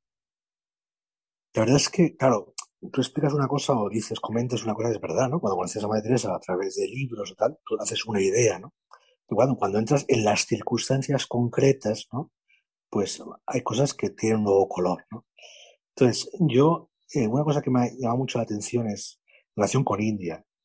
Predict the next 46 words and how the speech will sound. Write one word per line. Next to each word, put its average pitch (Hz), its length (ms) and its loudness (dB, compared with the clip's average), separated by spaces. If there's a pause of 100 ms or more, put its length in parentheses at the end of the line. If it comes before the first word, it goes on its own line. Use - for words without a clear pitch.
(340)
Una 127 260 2
es - 320 -4
el 101 160 0
trabajo, 110 500 2
la 120 120 0
capacidad 92 420 -4
de 117 60 -2
trabajo. 104 600 -4 (520)
Es - 100 -10
decir, 104 180 -6
eh, 107 140 -6
la 98 140 -2
mujer 120 340 0
india 117 560 0 (580)
del 95 240 0
norte 110 280 0
de 95 60 2
la 92 140 2
India, 104 360 0
de 95 80 -2
lo 90 80 -6
que 95 180 -6
es, - 260 -8
pues, 95 140 -10
hasta 92 380 -4
Calcuta, - 500 -2
pero 98 120 -6
estas - 200 -2
zonas 107 480 -2 (260)
rurales 110 600 2
también, 107 440 -4 (580)
es 117 100 0
una 131 140 2
capacidad 117 460 2
de 117 40 2
trabajo 113 520 0
tremenda. 190 640 -4 (640)
Entonces, - 220 -12
Madre 120 160 4
Teresa 123 280 2
coge 110 220 -2
todo 123 160 0
ese - 200 -2
potencial 104 640 0
de 120 100 0
trabajo 117 560 -2